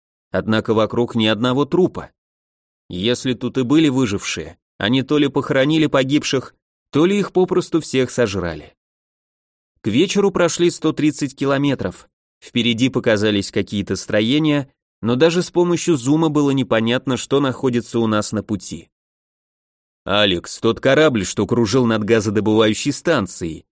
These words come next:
ко мне обратился Ратлер. «Ты его хорошо рассмотрел?» «Ну да, небольшой, но гораздо более манёвренный, чем наши транспортники». «А вооружение было?» «Ну, если бы я знал, как выглядит их вооружение, то сказал бы,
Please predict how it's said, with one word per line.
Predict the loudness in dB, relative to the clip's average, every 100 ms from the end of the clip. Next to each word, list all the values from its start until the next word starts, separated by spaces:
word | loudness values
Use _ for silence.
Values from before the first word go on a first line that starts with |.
| _
ко | 0 0
мне | 2 0
обратился | 2 0 2 -2 0 0
Ратлер. | 2 0 -6 -12 _ _ _ -2
«Ты | 4
его | 4 4 2
хорошо | 2 2 2 2
рассмотрел?» | 2 0 -2 -2 -2 -4 -6 _ _ _ _ -4
«Ну | -2
да, | 2 2 2 -2 _ _ _
небольшой, | -2 2 2 2 2 2
но | 2
гораздо | 2 2 2 0 0
более | 2 2 2
манёвренный, | 2 2 2 2 2 0 -4
чем | -2 2 2
наши | 2 -2
транспортники». | 0 -2 -2 -6 -6 -8 -10 -16 _ _ _ _ _ _ -2
«А | 0
вооружение | 4 4 4 2 2 2 2 0
было?» | 2 2 2 0 -6 _ _ _ _ _
«Ну, | -8 -4
если | -2 -2 -2
бы | 0 2
я | 2
знал, | 2 0 0
как | -2 2
выглядит | 0 2 0 0 -2
их | 0
вооружение, | 2 2 2 2 2 0
то | -2 -4
сказал | -2 -2 0 0
бы, | 0 -2